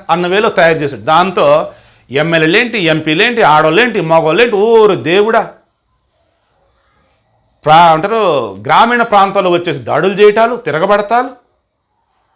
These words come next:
పట్టణ ప్రాంతాల్లో వచ్చేసి వీళ్ళు చెప్పించకపోతే నానా రకాలకి ఇబ్బందులు గురి చేయటాలు, ఆ చివరికి స్టిక్కర్ల విషయంలో కూడా అంటించకపోతే వాళ్ళని టార్గెట్ చేయటాలు, ఎవరన్నా గడప గడప ఉన్న ప్రభుత్వాన్ని వెళ్ళినప్పుడు క్వశ్చన్ చేస్తే వాళ్ళ మీద దాడులు చేయటాలు, ఇలా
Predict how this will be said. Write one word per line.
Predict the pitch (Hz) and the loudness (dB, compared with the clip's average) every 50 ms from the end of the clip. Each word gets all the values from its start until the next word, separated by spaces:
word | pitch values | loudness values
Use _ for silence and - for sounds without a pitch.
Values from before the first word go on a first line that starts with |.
| _ _ - | _ _ -2
పట్టణ | 190 196 196 240 247 | -2 -2 0 -2 -2
ప్రాంతాల్లో | 240 226 220 214 208 208 208 202 202 | 2 2 2 2 2 2 2 2 2
వచ్చేసి | 196 185 185 202 - 185 | 0 0 -2 -4 -4 -2
వీళ్ళు | 175 160 160 170 | -4 -4 -2 -4
చెప్పించకపోతే | 165 170 214 214 202 196 196 180 185 185 185 175 180 190 170 156 156 151 | -4 -2 -4 -4 -2 -2 -2 -2 0 -2 -2 -2 0 0 0 0 0 0
నానా | 135 143 160 190 | 0 0 0 2
రకాలకి | 190 190 180 180 175 160 | 2 2 0 0 -2 -2
ఇబ్బందులు | 156 131 139 170 180 185 | -2 -2 -2 -2 -2 -2
గురి | 170 196 196 190 | -2 -4 -2 -2
చేయటాలు, | 208 202 208 220 233 247 247 - _ _ _ _ _ _ _ _ _ _ _ _ _ _ _ _ _ _ _ _ _ _ _ - | -2 -2 0 0 -2 -2 -4 -12 _ _ _ _ _ _ _ _ _ _ _ _ _ _ _ _ _ _ _ _ _ _ _ -10
ఆ | 117 | -10
చివరికి | - - 185 202 233 240 233 | -4 0 0 2 2 0 0
స్టిక్కర్ల | - - 190 185 - 247 233 240 | -2 -4 -8 -2 0 0 2 2
విషయంలో | 240 233 214 - 214 202 202 | 2 2 2 0 2 2 2
కూడా | 202 202 170 120 | 2 2 2 0
అంటించకపోతే | 135 185 180 240 240 - 214 214 185 202 202 202 208 208 185 | 0 -2 -4 -8 -6 -4 -4 -2 -2 -2 -2 0 0 0 2
వాళ్ళని | 170 165 160 156 | 2 2 0 0
టార్గెట్ | 156 151 143 151 147 202 208 170 | 0 -2 -2 0 0 -2 0 2
చేయటాలు, | 208 208 208 226 240 247 247 247 - _ _ _ _ _ _ _ _ _ _ _ _ _ 160 | 2 2 2 2 0 -2 -2 -8 -16 _ _ _ _ _ _ _ _ _ _ _ _ _ 0
ఎవరన్నా | 180 208 226 226 220 214 214 196 185 190 190 | 2 2 2 2 2 2 4 4 4 4 2
గడప | 170 143 180 185 220 226 | 2 0 0 0 2 2
గడప | 233 214 220 220 | 2 2 2 0
ఉన్న | 214 202 | 0 0
ప్రభుత్వాన్ని | 202 196 180 196 202 208 208 208 202 190 | 0 0 -2 -2 -2 0 -2 -2 0 0
వెళ్ళినప్పుడు | 180 175 185 180 180 180 220 208 | -2 -2 0 -2 -2 -4 -4 -4
క్వశ్చన్ | - 180 170 170 202 196 | -4 -4 -4 -4 -4 -2
చేస్తే | 180 175 170 175 190 | -2 -4 -2 -4 -4
వాళ్ళ | 151 147 156 156 156 | 0 0 0 0 0
మీద | 143 143 151 135 | -2 -4 -6 -4
దాడులు | 104 110 117 143 170 175 175 208 | -4 -4 -2 -2 -2 0 2 2
చేయటాలు, | 208 208 226 233 240 262 262 - _ _ _ _ _ _ _ _ _ _ | 2 2 2 0 0 -2 -8 -14 _ _ _ _ _ _ _ _ _ _
ఇలా | - 175 | -4 -4